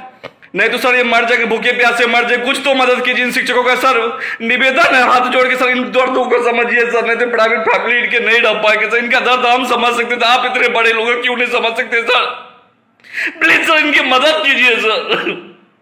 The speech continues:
इनकी मदद कीजिए, मर जाएंगे इनके फैमिली भूखे प्यासे। वो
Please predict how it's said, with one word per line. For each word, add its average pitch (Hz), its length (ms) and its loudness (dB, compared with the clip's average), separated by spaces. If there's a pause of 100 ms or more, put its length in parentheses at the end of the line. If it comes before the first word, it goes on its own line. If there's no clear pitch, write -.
(120)
इनकी 262 260 0
मदद 269 400 0
कीजिए, 277 260 0
मर 285 260 2
जाएंगे 285 240 0
इनके 277 160 -2
फैमिली 254 280 0
भूखे 254 320 -2
प्यासे। 247 320 0 (480)
वो 320 260 2